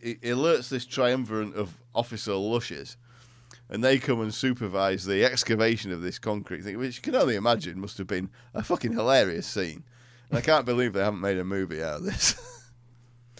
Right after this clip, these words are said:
Um, and they eventually managed to get, crack into the, into the, uh, case, and all the, all the, it's full of fucking crowns and tiaras and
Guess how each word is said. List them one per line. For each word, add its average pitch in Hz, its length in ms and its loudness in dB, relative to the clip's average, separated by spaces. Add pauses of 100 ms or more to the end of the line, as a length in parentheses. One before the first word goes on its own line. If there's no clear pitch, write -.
(320)
Um, 107 300 -2 (1500)
and 117 260 4 (640)
they 131 160 4
eventually 139 440 4
managed 120 280 0
to 117 60 -4
get, 107 200 -4 (500)
crack - 260 2
into 113 260 -2
the, 98 300 -2 (220)
into 113 240 -4
the, 92 220 -2 (640)
uh, 90 200 -2 (720)
case, 90 460 -2 (800)
and 104 340 2
all 151 220 4
the, 139 140 2
all 139 280 6
the, 123 420 4 (200)
it's - 180 -6
full 180 340 2
of 127 100 2
fucking 120 500 -4 (220)
crowns 127 600 2
and 95 180 -4
tiaras 113 640 2
and 90 280 -6